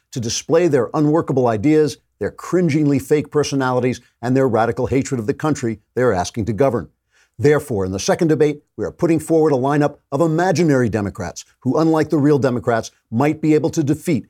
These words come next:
the evil monster who will not even allow us to say what we are saying right now, so that we are not saying it, even though it sounds like we are. And we are suffering terribly at his hands, even though it looks as though we are standing in a comfortable studio in Midtown Manhattan,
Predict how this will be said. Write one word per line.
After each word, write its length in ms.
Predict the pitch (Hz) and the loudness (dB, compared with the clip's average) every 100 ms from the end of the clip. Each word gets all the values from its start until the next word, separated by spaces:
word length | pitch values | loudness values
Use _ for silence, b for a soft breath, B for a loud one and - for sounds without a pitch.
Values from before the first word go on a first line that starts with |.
| _ | _
the 180 | - 117 180 | -8 -8 -2
evil 280 | 190 185 | 0 2
monster 480 | 175 175 156 - - _ - | 2 0 -2 -6 -14 _ -8
who 60 | 110 | -4
will 120 | 113 | -2
not 320 | 110 147 - | 0 -2 -2
even 200 | 165 165 | -2 0
allow 300 | 160 160 160 | 2 0 0
us 100 | 151 | -2
to 80 | 143 | -4
say 280 | - 185 175 | -4 0 2
what 160 | 170 | 0
we 120 | 165 160 | 0 -2
are 80 | |
saying 300 | 151 175 160 | 0 -2 0
right 220 | 139 170 190 | 0 0 0
now, 360 | 170 110 76 _ - | -2 -2 -6 _ -6
so 120 | 117 | 0
that 140 | 113 | 0
we 100 | 123 | 2
are 100 | 131 | 2
not 240 | 131 180 - | 2 0 -2
saying 320 | - 104 98 | -4 -4 -4
it, 160 | 101 _ _ 120 | -8 _ _ -2
even 180 | 123 | 2
though 140 | 135 135 | 2 2
it 100 | 135 | 0
sounds 300 | 143 120 107 | -4 -2 0
like 140 | 123 | 0
we 120 | 127 | 2
are. 320 | 123 110 82 _ _ - | 2 2 -2 _ _ -14
And 100 | 98 | -8
we 80 | 95 | -6
are 80 | 80 | -6
suffering 540 | - 165 147 147 139 | -4 -4 -2 -2 -2
terribly 460 | - 143 135 131 135 | 0 0 0 0 0
at 80 | |
his 140 | 131 - | -2 -4
hands, 380 | 139 131 123 - _ - | -4 -2 -4 -8 _ -8
even 240 | 110 123 117 | -4 0 2
though 100 | 120 | 2
it 80 | 131 | 2
looks 260 | 131 - | -2 -2
as 120 | 131 | -4
though 160 | 98 131 | 0 0
we 140 | 127 | 2
are 60 | 127 | 0
standing 600 | - 127 127 120 120 - b - | -2 -4 -2 -2 -4 -10 b -4
in 80 | |
a 60 | 131 | -4
comfortable 420 | 131 123 123 123 | -2 -4 -4 -4
studio 540 | - - 117 98 92 - - | -2 0 0 0 -2 -6 -10
in 120 | 107 104 | -4 -2
Midtown 380 | 113 - 120 | -2 -2 -2
Manhattan, 560 | 120 127 131 143 143 | -2 -2 -2 -2 -4